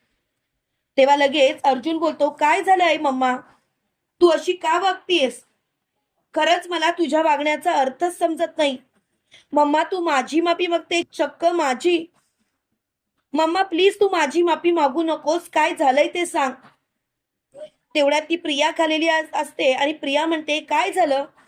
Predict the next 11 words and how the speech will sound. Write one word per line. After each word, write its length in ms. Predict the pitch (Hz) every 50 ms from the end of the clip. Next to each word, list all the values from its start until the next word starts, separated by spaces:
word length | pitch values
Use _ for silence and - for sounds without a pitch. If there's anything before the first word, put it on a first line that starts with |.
| _ _ _ _ _ _ _ -
सगळेजण 460 | - 302 269 254 320 330 294 330 320 339
इथे 320 | 359 330 - - 320 339
का 280 | 339 - 311 294 339 359
जमले?" 340 | 370 359 302 277 269 277
तेव्हा 320 | 269 277 302 277 277 285 311
मात्र 320 | 320 311 302 - 277 302
कल्पना 600 | 302 302 294 262 262 262 - 311 302 294 285 311
कसलाही 520 | 320 - 302 - - - 285 294 330 370 339
विचार 320 | 339 330 - 320 294 277
न 160 | 269 277 302
करता 400 | 302 339 330 311 311 - 285 247